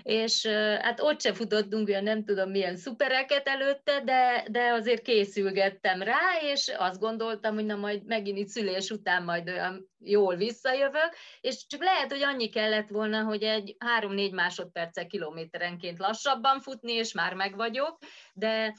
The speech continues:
ö, harminc kilométeres távon indult a Major Józsi, az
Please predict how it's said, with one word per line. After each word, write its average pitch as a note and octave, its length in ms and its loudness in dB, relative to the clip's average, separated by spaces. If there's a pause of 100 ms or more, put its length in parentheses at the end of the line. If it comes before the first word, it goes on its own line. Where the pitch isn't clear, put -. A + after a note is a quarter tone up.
(220)
ö, G3+ 180 0
harminc G#3+ 540 -2
kilométeres G3 800 -4
távon F#3+ 340 -2
indult F3+ 340 -8
a E3+ 60 -2
Major F#3 380 -2
Józsi, G#3+ 600 -2
az E3 220 -10